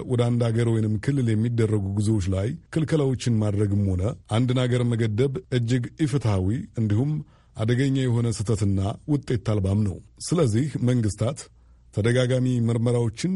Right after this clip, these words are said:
ከሌሎች ውጤታማ ከሆኑ መመሪያዎች ጋር በማቀናጀት ተግባራዊ እንዲያደርጉ እንደ አማራጭ ጥሪ አቀርባለሁ። ይሄ ብቻ ነው ምጣኔ ሀብትና የጉዞ ተስፋዎችን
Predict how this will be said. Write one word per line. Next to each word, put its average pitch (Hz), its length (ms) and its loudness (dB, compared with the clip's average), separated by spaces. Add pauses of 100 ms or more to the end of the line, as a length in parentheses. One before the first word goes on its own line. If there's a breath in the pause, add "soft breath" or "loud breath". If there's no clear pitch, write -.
(100)
ከሌሎች 131 480 0
ውጤታማ 113 640 0
ከሆኑ 110 280 0 (260)
መመሪያዎች 117 560 0
ጋር 107 200 2
በማቀናጀት 104 760 0 (200)
ተግባራዊ 147 460 2
እንዲያደርጉ 110 480 0 (260)
እንደ 131 220 2
አማራጭ 98 580 0
ጥሪ 127 200 -4
አቀርባለሁ። 98 580 0 (200)
ይሄ 160 160 2
ብቻ 135 300 2
ነው 101 140 2
ምጣኔ 101 380 0
ሀብትና 107 520 0
የጉዞ 143 360 0
ተስፋዎችን 101 600 0